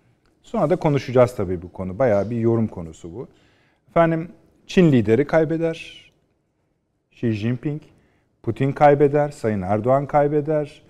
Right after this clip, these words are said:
Salman kaybeder, yani Suudi Arabistan Veliaht Prensi, onlara göre söylüyorum tekrar, Netanyahu kaybeder, Brezilya lideri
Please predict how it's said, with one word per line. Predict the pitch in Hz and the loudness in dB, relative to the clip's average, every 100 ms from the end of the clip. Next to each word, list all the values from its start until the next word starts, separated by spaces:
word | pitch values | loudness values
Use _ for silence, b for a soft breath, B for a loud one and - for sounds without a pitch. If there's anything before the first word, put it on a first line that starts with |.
| b b | b b
Salman | - 104 104 107 131 | -4 0 0 0 -2
kaybeder, | 143 143 143 151 143 - | 2 2 2 2 2 2
yani | 98 92 | 0 -6
Suudi | - 92 | -8 -6
Arabistan | 90 87 - 92 90 | -6 -8 -10 -10 -10
Veliaht | 92 117 135 - | -8 -6 -8 -6
Prensi, | 139 139 127 | -6 -4 -4
onlara | 110 110 107 | -2 0 0
göre | 113 127 135 | 0 0 -2
söylüyorum | - 135 135 139 135 143 | -2 -2 0 0 -2 -4
tekrar, | 131 147 127 | -4 -4 -4
Netanyahu | 101 117 110 117 127 143 | -4 -4 -4 -2 -2 -2
kaybeder, | 135 143 143 139 143 127 | 2 2 2 0 0 0
Brezilya | 117 113 113 110 107 | 0 -2 -2 -2 -2
lideri | 104 101 104 110 | -4 -4 -4 -4